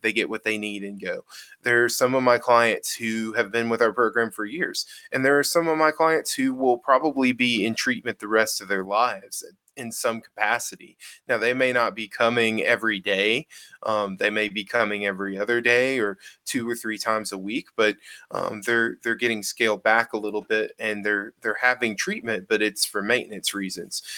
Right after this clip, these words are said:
So it's hard to say what Hunt will need here, not knowing, again, all the specifics, but it's possible that, you know, he could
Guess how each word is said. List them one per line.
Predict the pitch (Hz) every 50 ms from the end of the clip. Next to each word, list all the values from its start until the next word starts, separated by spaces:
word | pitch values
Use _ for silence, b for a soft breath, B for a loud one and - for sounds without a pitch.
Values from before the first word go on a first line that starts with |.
| B B B
So | - - - 143 123 120 117 117 117 - - _ _ _ -
it's | - 156 -
hard | - 277 285
to | 240 196
say | - - 156 143
what | 131 123 123 120 117 - - _ _ _ _
Hunt | - 131 127 127 104 90 104
will | 107 107
need | 101 101 107 117 131 127
here, | 131 160 165 175 185 185 - -
not | 123 117 117 90 123
knowing, | 127 123 123 123 127 123 120 117 117 117 113
again, | - - 117 - - 117 117 117 110 107
all | - 104 110 110 107
the | 107 104
specifics, | - - - 101 - - - 139 143 - - 95 85 - - - - B B B B B B B B _ -
but | 123 120 117 107 - - _ -
it's | 131 135 - -
possible | - - - - - - - 185 175 180 165 -
that, | - 120 120 113 113 110 - - _ _
you | 139 123 110
know, | 107 104 127 165 _
he | - 170 175 185
could | - - 175 180 185